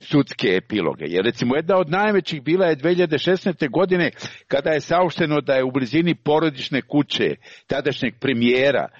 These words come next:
gospodin Vučić je bio tada premijer, u Jajincima, pronađeno sakriveno oružje. Mediji su pisali da je to bila priprema atentata na Vučića. Međutim, nikada nismo dobili sudski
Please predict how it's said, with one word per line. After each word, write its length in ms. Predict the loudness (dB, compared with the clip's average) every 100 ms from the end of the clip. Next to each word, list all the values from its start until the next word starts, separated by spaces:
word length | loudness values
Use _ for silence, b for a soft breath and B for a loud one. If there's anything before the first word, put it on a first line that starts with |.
| b
gospodin 360 | -10 -4 -2 -2
Vučić 300 | -2 -4 -4
je 60 | 0
bio 200 | 0 2
tada 280 | 2 0 0
premijer, 460 | -2 2 2 2 0
u 100 | 0
Jajincima, 680 | 0 0 -2 -4 -2 -2 -4 B B
pronađeno 680 | -2 0 2 0 0 0 0
sakriveno 760 | -2 -6 -2 0 2 2 0 0
oružje. 560 | 2 2 0 -6 -8 -10 _ b b
Mediji 400 | -2 0 2 0
su 160 | 0 -2
pisali 440 | -2 0 0 0 0
da 120 | 0
je 100 | 0
to 160 | -2
bila 260 | 0 2 2
priprema 480 | 0 -2 0 0 0
atentata 880 | 0 -2 -2 -2 0 0 0 -4 -4 _ _ -6
na 140 | -4
Vučića. 560 | 0 0 -2 -6 -10 -12 -12 _ _ _
Međutim, 760 | -4 -2 0 0 2 2 0 -2 -8
nikada 760 | -4 -2 0 0 -2 0 -2 -4
nismo 500 | -6 0 0 -2 -4
dobili 420 | -2 0 0 0 -2
sudski 640 | -2 0 0 -2 -2 -2